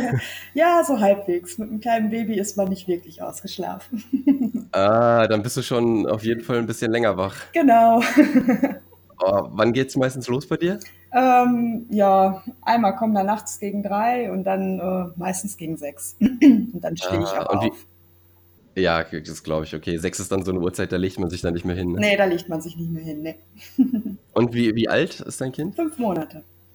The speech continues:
Speaker 2: Ah, ganz frisch sozusagen.
Speaker 1: Ja, genau, ganz frisch. <laughs>
Speaker 2: Ah, das erste?
Speaker 1: Ja, das erste. <laughs>
Speaker 2: Und wie ist es?
Speaker 1: Schön,
Speaker 2: <laughs>
Speaker 1: aufregend, auch ein bisschen anstrengend, aber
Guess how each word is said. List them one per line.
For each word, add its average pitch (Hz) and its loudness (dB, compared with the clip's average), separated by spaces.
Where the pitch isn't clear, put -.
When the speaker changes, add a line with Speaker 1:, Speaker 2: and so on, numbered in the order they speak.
Speaker 2:
Ah, 151 2
ganz 123 0
frisch - -4
sozusagen. 92 -2
Speaker 1:
Ja, - 0
genau, 214 -2
ganz 208 -4
frisch. - -16
<laughs> 254 4
Speaker 2:
Ah, 110 2
das 104 -4
erste? 196 0
Speaker 1:
Ja, 294 0
das - -10
erste. - -8
<laughs> 214 -4
Speaker 2:
Und 175 0
wie 139 4
ist 156 0
es? 226 -2
Speaker 1:
Schön, 196 4
Speaker 2:
<laughs> 143 2
Speaker 1:
aufregend, 277 0
auch 196 -4
ein 202 -2
bisschen 196 -6
anstrengend, 208 -4
aber 165 -10